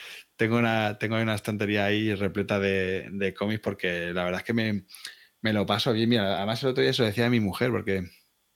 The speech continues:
me pillé la, me pillé la Play, la fa-, la famosa Play cinco y digo, "Joder", digo, "¿te puedes creer que estoy disfrutando más el cómic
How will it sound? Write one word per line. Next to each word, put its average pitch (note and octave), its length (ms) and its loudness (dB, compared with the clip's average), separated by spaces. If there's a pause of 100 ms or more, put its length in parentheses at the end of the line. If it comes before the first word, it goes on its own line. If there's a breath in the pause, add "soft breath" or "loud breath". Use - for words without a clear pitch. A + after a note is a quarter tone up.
(400)
me G2 160 -4
pillé F#2 240 -2
la, A2 260 0
me F#2 140 -4
pillé G2 160 0
la G2+ 140 2
Play, G2+ 500 2
la E2+ 160 -6
fa-, E2 260 -8
la E2+ 140 -6
famosa F#2+ 840 -2
Play G2+ 200 2
cinco A#2 520 -2 (640 loud breath)
y F#2 720 0
digo, E2+ 160 -4
"Joder", A#2 280 0
digo, F2 200 -4
"¿te E2+ 140 -8
puedes A#2+ 280 0
creer C3 280 0
que - 120 -2
estoy A2+ 180 -2
disfrutando G#2 500 0
más F#2+ 500 -4 (120)
el F#2 300 -6
cómic G#2 500 0